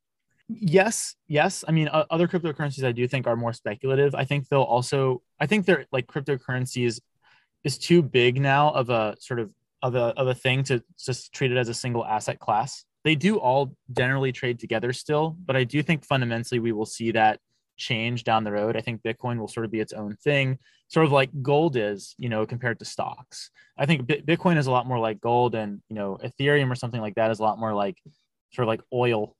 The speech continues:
right, or gas. And these smart contract blockchains, their, their underlying tokens is more for the utility of, you know, powering those networks. Um, so I think they'll just have different,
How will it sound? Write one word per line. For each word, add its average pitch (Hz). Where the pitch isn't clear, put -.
right, 113
or 120
gas. 110
And 113
these 120
smart 120
contract 123
blockchains, 107
their, 110
their 113
underlying 113
tokens 135
is 107
more 113
for 135
the 110
utility 113
of, 110
you 110
know, 104
powering 113
those 101
networks. 107
Um, 110
so 127
I 120
think 156
they'll 139
just 123
have 120
different, 113